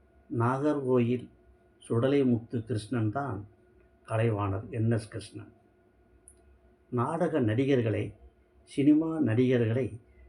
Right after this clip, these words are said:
ஏளனமாக பார்த்து பழகிய சமுதாயத்தை திரும்பி பார்க்க வைத்தவர். மதிப்பும் மரியாதையுடனும் நாடக, சினிமா கலைஞர்களை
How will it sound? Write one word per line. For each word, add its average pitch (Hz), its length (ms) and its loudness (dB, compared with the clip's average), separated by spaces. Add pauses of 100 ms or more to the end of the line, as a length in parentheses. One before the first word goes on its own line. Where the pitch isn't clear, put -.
(140)
ஏளனமாக 143 800 0
பார்த்து 123 420 -4
பழகிய 113 560 -2
சமுதாயத்தை 120 880 -2 (680)
திரும்பி 151 380 4
பார்க்க 117 420 -2
வைத்தவர். 98 480 -6 (1080)
மதிப்பும் 120 680 0
மரியாதையுடனும் 123 880 2 (600)
நாடக, 123 680 -2 (240)
சினிமா 123 600 0
கலைஞர்களை 123 680 -2